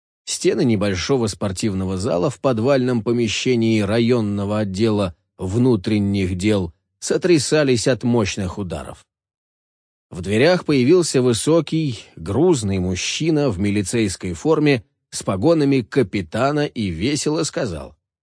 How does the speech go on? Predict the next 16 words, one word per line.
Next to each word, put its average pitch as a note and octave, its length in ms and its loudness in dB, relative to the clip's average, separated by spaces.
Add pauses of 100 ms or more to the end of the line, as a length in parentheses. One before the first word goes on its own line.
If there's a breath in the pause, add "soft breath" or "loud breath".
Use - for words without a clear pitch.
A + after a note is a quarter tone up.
(480)
«Не C3+ 200 2
хотел G#3+ 460 4
бы A3 140 2
я G3+ 160 6
под C3+ 300 0
такой C#3+ 380 2
удар F#2 260 -4
попасть». D#2+ 600 -10 (1040)
«Не A#2+ 200 0
хочешь — F#3 560 4
не D#3 140 4
попадай», — G#2+ 640 0 (420)
ответил A2+ 560 0
парень, C3 340 4
не A#2 100 4
оборачиваясь. F2 840 -4